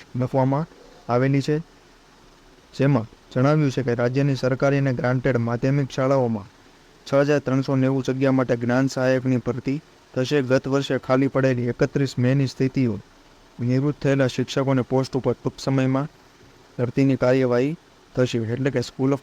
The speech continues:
Commissioner કચેરી દ્વારા શરૂ ભરતીની કાર્યવાહી શરૂ કરવામાં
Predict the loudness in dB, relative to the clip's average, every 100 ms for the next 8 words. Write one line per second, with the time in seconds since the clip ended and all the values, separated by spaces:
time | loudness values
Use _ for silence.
0 | 0 0 0 0 0 0 0 0 0 0
1 | -2 -4 -2 -2 -4 -10 -20 -20 -20 -20
2 | -8 -4 0 0 2 2 2 2 0 -2
3 | -4 -4 -2 -2 -2 -4